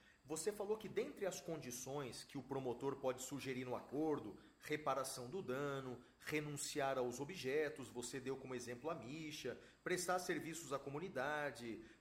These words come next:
pagar a multa, no caso aí a prestação pecuniária, mas você falou assim, né? Outra condição indicada pelo Ministério Público. Madeira, mas a lei é aberta desse jeito?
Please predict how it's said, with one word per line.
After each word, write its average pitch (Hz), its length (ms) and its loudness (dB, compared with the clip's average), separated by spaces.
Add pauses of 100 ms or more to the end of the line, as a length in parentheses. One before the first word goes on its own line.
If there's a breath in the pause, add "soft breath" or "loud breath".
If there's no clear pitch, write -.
pagar 165 340 6
a 165 80 2
multa, 156 500 2
no 127 100 -2
caso 135 280 2
aí 131 120 4
a 117 60 2
prestação 139 520 -2
pecuniária, 170 540 0
mas 202 120 0
você 202 260 0
falou 202 280 2
assim, 165 240 0
né? 151 180 2 (380 loud breath)
Outra 214 440 8
condição 185 880 0
indicada 175 640 0
pelo 185 240 2
Ministério 151 480 0
Público. 123 540 -4 (540)
Madeira, 151 400 0
mas 131 340 -4 (340)
a 135 80 2
lei 143 300 2
é 175 100 4
aberta 139 600 2
desse 135 260 -6
jeito? - 340 -6